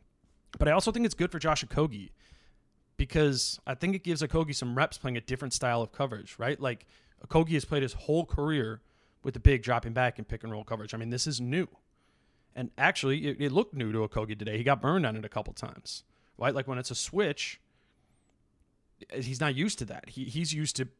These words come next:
needing to fight over the screen or through the screen, get back to the guy he's guarding. And in this coverage, you know, it's his job to, himself to drop back and get, get dropped down onto the big.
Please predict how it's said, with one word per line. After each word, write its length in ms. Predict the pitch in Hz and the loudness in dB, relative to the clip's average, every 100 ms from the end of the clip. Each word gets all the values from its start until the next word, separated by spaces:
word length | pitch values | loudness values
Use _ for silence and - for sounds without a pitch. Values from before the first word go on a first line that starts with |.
| - | -6
needing 240 | 127 127 | -2 0
to 80 | 127 | -2
fight 240 | - 131 | 0 2
over 200 | 135 170 | 4 4
the 80 | 123 | 0
screen 260 | - 113 110 | -6 -8 -10
or 60 | |
through 180 | 107 180 | -4 -2
the 80 | 160 | -2
screen, 260 | - 117 107 | -4 -8 -6
get 160 | 123 | -6
back 300 | 120 135 143 | 0 0 0
to 80 | - | -6
the 80 | 110 | -4
guy 160 | 113 | -4
he's 160 | 110 107 | -4 -4
guarding. 500 | - 165 165 107 131 - _ _ _ _ _ | 2 2 2 -2 -12 -16 _ _ _ _ _
And 200 | 123 117 | -4 -2
in 360 | 120 - 131 117 | -2 0 2 4
this 400 | 139 - - - _ _ - | 4 4 2 -4 _ _ 0
coverage, 640 | 139 117 107 117 - - - _ _ _ | 4 4 2 -4 -6 -12 -16 _ _ _
you 80 | 131 | -2
know, 120 | 113 | -2
it's 140 | 113 - | -2 -4
his 120 | 113 | -4
job 260 | 117 - | -2 -2
to, 100 | - - _ - | -4 -14 _ -6
himself 440 | 127 113 233 262 | -4 0 2 0
to 60 | - | -2
drop 240 | 120 107 | -4 -4
back 280 | - 104 - | -6 -10 -10
and 100 | 110 | -10
get, 200 | 127 127 _ _ _ - | -6 -6 _ _ _ -8
get 160 | 127 | -8
dropped 240 | - 117 110 | -4 -6 -4
down 220 | 117 110 | -4 -4
onto 460 | 110 107 110 104 - _ _ _ - | -6 -6 -8 -8 -12 _ _ _ -8
the 80 | |
big. 420 | 123 120 101 101 | -2 0 -2 -8